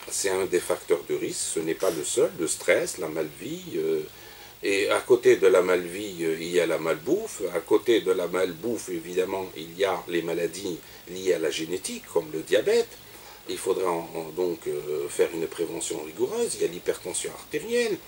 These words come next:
Euh, il y a, il y a toutes ces, ces, ces maladies. C'est pour cette raison qu'on dit que cette, euh, cette affection est multifactorielle. Multifactorielle, c'est-à-dire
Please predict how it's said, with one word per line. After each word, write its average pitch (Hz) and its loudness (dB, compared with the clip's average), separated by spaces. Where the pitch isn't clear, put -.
Euh, 92 10
il 107 -4
y 165 8
a, 160 4
il 156 -2
y 180 10
a 185 6
toutes 240 -8
ces, 117 2
ces, - 0
ces 117 2
maladies. 135 2
C'est - -2
pour 143 -4
cette 180 2
raison 135 4
qu'on 135 -2
dit 160 -8
que - -10
cette, 117 0
euh, 101 0
cette - 0
affection - 0
est - -2
multifactorielle. - -4
Multifactorielle, 165 -2
c'est-à-dire 160 -6